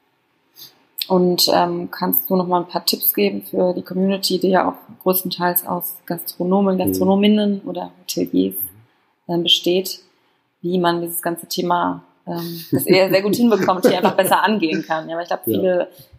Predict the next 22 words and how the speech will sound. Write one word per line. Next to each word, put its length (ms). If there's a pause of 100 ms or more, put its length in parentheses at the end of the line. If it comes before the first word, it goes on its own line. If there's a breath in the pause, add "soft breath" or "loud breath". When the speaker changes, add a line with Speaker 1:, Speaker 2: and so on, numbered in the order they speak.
Speaker 1:
finden 160
es 120
gerade, 460 (160)
das 120
Thema 200
New 140
Work 180
in 120
der 120
Gastro 500
Speaker 2:
Mhm. 100
Speaker 1:
relativ 300
schwierig. 640
Speaker 2:
Ja. 60 (880 loud breath)
Also 160
mein 480
Fokus 500
liegt 260
darauf, 540 (200)
die 380 (520)
Mitarbeiter 840
im 320